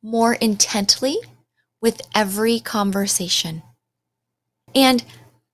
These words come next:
what lights me up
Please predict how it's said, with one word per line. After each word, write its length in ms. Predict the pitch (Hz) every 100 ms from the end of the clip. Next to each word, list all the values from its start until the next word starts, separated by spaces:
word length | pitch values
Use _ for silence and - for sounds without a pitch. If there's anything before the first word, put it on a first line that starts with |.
| _ _ _
what 380 | 190 196 254 359 - _
lights 760 | 196 202 202 - - - - - - _ _ _ _
me 220 | 202 226 226
up 280 | 285 -